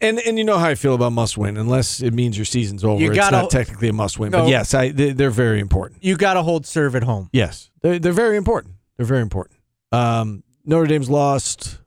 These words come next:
Speaker 1: wow, they've lost, uh, six of seven. Their one win over Jacksonville during that time.
Speaker 2: I thought that that was gonna be a good road win for the team.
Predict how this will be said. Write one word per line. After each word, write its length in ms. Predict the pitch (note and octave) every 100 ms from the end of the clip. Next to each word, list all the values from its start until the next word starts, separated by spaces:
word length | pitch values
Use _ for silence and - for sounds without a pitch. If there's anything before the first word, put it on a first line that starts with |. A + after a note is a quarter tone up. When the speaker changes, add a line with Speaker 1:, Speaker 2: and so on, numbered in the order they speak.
| _
Speaker 1:
wow, 320 | G#2 G#2 E2 - _ _ _ _
they've 160 | A2+ A2+
lost, 420 | B2 A2+ - -
uh, 380 | A#2 G#2 G2 F#2 _ _
six 400 | - - D#3+ -
of 140 | C#3 G#2
seven. 500 | - C#3 F2+ F#2 - _ _ _ _ _ _ _ _
Their 140 | A2+
one 320 | A2 B2+ C#3+ C3+
win 140 | C3+
over 200 | A#2 G#2
Jacksonville 840 | F#2+ B2 A#2+ - G#2 F#2 F#2+ D#2+ _ -
during 260 | G#2+ G2
that 180 | G2 F#2
time. 100 | D#3+
Speaker 2:
I 60 | F#3
thought 340 | A3+ A3 G#3
that 200 | F3+ C#3+
that 120 | E3
was 140 | E3+ -
gonna 180 | E3+
be 140 | D3 D3+
a 60 |
good 320 | A#2+ C#3+ E3 C#3
road 380 | B2+ D3 D#3+
win 280 | C#3+ D#3+ E3+
for 140 | - C3+
the 100 | A#2+
team. 400 | - D3+ C3+